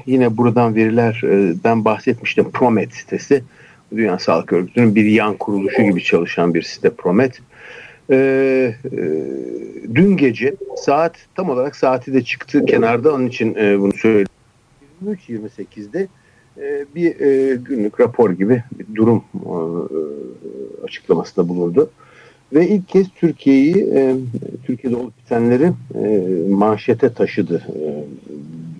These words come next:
böyle bir deyim kullanayım. Üç haftadır ilk kez olgu sayısı binin üzerine çıkan Türkiye'de ne oluyor gibi bir haber başlığı vardı. Ye-, sağlık yetkililerinin yeni önlemler açıklayacağını,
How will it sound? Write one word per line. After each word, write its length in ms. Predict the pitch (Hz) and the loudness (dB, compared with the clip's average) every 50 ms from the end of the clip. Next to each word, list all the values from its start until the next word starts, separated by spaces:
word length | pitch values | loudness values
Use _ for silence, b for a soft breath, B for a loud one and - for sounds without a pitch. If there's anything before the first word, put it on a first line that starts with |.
| - - - | -18 -6 -2
böyle 240 | 92 90 90 90 85 | 0 0 0 0 -2
bir 120 | 85 87 | -4 -4
deyim 240 | 92 95 92 90 - | -2 -2 -2 -2 -4
kullanayım. 460 | - - 85 82 85 87 117 151 156 B B B B B B B B B B B | -6 -8 -4 -2 0 2 2 2 2 B B B B B B B B B B B
Üç 180 | 202 196 - - | 2 4 4 4
haftadır 380 | 185 151 - - 139 131 143 | 2 2 0 -2 0 0 2
ilk 240 | 160 190 202 - - | 0 0 -2 -6 0
kez 180 | - 156 151 139 | 2 2 2 4
olgu 360 | 143 117 123 127 135 131 156 | 2 2 2 2 2 0 -2
sayısı 460 | 151 - 123 123 117 120 - 156 127 | 0 2 2 2 2 2 0 0 4
binin 340 | 120 131 131 143 147 139 127 | 4 4 4 4 4 2 2
üzerine 340 | 117 117 131 127 127 127 113 | 2 2 2 2 2 0 0
çıkan 340 | 120 - - - 104 104 101 | -4 -6 -4 0 0 0 0
Türkiye'de 640 | - - - 120 104 - - 110 110 139 139 131 | -2 -6 -6 -6 -4 0 0 2 2 4 2 4
ne 40 | 127 | 4
oluyor 340 | 120 110 90 87 85 82 80 | 4 2 2 0 -2 -4 -4
gibi 300 | 80 85 101 127 143 127 | -4 -4 -2 -2 2 2
bir 200 | 120 117 - B B B B B B B B | 2 2 2 B B B B B B B B
haber 380 | - 117 107 117 113 104 98 87 | 0 2 2 4 2 2 0 -4
başlığı 400 | 85 80 - - - - 95 85 | -6 -8 -8 -10 -8 -6 -6 -4
vardı. 440 | 85 85 82 87 92 117 147 160 b b b b b b _ _ - | -4 -4 -4 0 2 2 2 2 b b b b b b _ _ -8
Ye-, 760 | 104 107 110 120 120 120 110 110 110 110 110 110 110 107 - | -6 0 2 2 4 4 4 4 4 4 4 4 2 0 0
sağlık 400 | - - - - 107 98 104 101 - | -4 -12 -6 -2 0 0 0 0 0
yetkililerinin 600 | - 110 101 92 - - 104 98 98 104 113 131 135 | 0 2 2 0 0 -2 2 2 2 4 2 2 2
yeni 260 | 117 113 117 120 123 117 | 4 4 4 4 4 4
önlemler 560 | 98 110 107 107 107 107 107 110 110 120 117 | 4 4 4 4 4 4 2 2 2 2 2
açıklayacağını, 840 | 117 117 - - - _ - 90 80 - - 78 78 82 95 127 | 2 0 -2 -6 -12 _ -14 -14 -12 -10 -8 -6 -6 -4 -4 -4